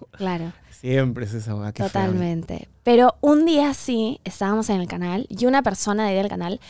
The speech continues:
Speaker 1: que no lo hizo en mala onda, porque uno se da cuenta cuando alguien tiene una mala intención, y esta persona no la tuvo para nada,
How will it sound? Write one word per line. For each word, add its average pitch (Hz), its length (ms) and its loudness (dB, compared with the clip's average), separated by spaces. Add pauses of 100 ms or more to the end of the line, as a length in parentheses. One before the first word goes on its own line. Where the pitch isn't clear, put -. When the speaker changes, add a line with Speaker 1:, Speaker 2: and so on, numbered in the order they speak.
(220)
Speaker 1:
que 311 100 0
no 359 140 4 (140)
lo 403 60 4
hizo 330 220 2
en 285 80 0
mala 262 300 6
onda, 208 600 6
porque 233 360 2
uno 392 200 2
se - 100 -6
da 165 100 -8
cuenta 226 240 0
cuando 190 140 4
alguien 202 160 0
tiene 208 120 0
una 190 80 2
mala 180 180 2
intención, 175 600 -4
y 240 60 -6
esta 254 140 -6
persona 190 280 -4
no 190 180 0
la 185 140 -2
tuvo 185 260 0
para 170 220 -6
nada, 170 380 -6